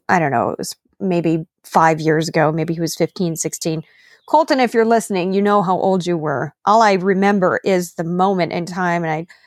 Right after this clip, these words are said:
I wrote about it. Um, it's coolly been shared on Yahoo since then and,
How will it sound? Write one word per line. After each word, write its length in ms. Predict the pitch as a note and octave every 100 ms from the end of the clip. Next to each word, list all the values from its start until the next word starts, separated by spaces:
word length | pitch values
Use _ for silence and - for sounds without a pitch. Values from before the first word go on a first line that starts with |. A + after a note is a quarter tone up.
| _ -
I 140 | F3+
wrote 260 | F#3 A3 A#3+
about 340 | F3+ D3 C3+
it. 300 | G#2 - - -
Um, 440 | F3+ E3 E3 E3+ - _ _ _ _ _ -
it's 140 | G3+
coolly 360 | - C#4+ C4+ A#3+
been 200 | G#3 G3+
shared 420 | - A3 G#3+ F#3+
on 200 | F#3 F#3+
Yahoo 420 | G3 F#3+ F3 G3+
since 340 | F#3+ F3+ E3+
then 340 | - E3+ E3+ E3+
and, 460 | - F3 F3 E3+